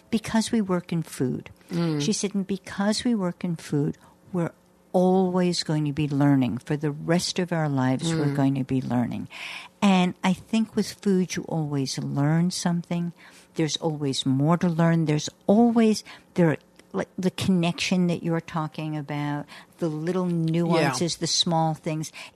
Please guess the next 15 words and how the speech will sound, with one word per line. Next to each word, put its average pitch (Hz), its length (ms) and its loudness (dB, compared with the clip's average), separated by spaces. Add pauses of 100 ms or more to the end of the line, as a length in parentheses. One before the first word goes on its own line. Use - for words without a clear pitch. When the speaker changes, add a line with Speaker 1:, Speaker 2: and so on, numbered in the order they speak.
Speaker 1:
It's - 220 -2
a 226 60 0
fascinating, 196 1120 -2
fascinating 143 920 -6
Speaker 2:
Well, 262 300 8
and 254 160 6
it's 240 240 4
an 254 220 2
intersection 196 1000 0
to - 160 -2
me 170 800 2
of 151 640 4 (720)
science 190 600 6
and 165 120 4
art. 151 360 4